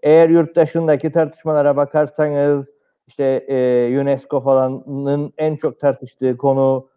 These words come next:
yoksul ülkelerdeki bu çocukların, e, online eğitime ulaşmasıyla ilgili sıkıntılardı.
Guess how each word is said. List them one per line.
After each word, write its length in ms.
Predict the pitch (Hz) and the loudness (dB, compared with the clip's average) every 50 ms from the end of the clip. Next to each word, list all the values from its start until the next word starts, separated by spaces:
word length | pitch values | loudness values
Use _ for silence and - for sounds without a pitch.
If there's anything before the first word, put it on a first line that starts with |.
| _ - | _ -4
yoksul 560 | 120 135 147 139 143 - - 151 139 143 147 147 | 0 2 2 2 0 -4 -4 -2 0 2 2 0
ülkelerdeki 960 | 139 - - 147 143 143 135 127 123 131 139 131 135 - - 151 143 143 135 | 0 0 0 2 4 4 2 2 2 0 -2 -2 -2 -2 0 0 0 0 0
bu 100 | 143 135 | -2 -2
çocukların, 720 | - 160 147 135 156 - 147 131 127 131 131 131 131 123 127 _ _ _ _ _ _ _ _ - | 0 0 0 0 -2 -2 0 2 4 4 4 4 2 -2 -12 _ _ _ _ _ _ _ _ 0
e, 580 | 147 135 135 135 135 135 135 131 131 131 135 - | 2 2 2 2 2 4 4 4 4 4 4 2
online 400 | 156 147 147 147 147 143 143 143 | 2 0 2 2 0 0 0 0
eğitime 280 | 143 139 139 - 143 147 | -2 -4 -6 -6 -6 -4
ulaşmasıyla 640 | 123 147 147 147 139 - - 131 120 - 156 147 | -2 0 0 0 0 -2 -6 -8 -6 -4 -4 -4
ilgili 200 | 143 139 135 131 | -4 -6 -8 -8
sıkıntılardı. 1040 | 135 - 147 127 151 143 127 - - 135 139 135 135 127 123 131 139 131 135 127 | -8 -10 -8 -6 -6 -8 -8 -6 -4 -2 -2 -2 -2 -2 -4 -4 -4 -4 -4 -6